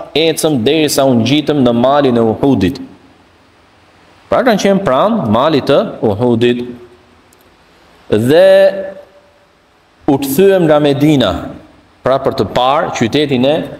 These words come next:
Medinës, sepse dur është pranë mali i Uhudit me Medinën. Sot është zonë e qytetit,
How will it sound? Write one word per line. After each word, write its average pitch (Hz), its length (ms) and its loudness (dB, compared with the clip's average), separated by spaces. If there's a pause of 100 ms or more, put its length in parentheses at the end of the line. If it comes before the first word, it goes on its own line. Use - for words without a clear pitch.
(180)
Medinës, 110 680 0 (200)
sepse 180 240 -2
dur 196 320 0
është - 120 -10
pranë 127 280 0 (680)
mali 123 280 0
i - 20 2
Uhudit 135 340 0
me 117 120 0
Medinën. 120 560 0 (460)
Sot 294 220 -2
është 175 200 -2
zonë 185 220 2
e - 40 0
qytetit, 143 540 -2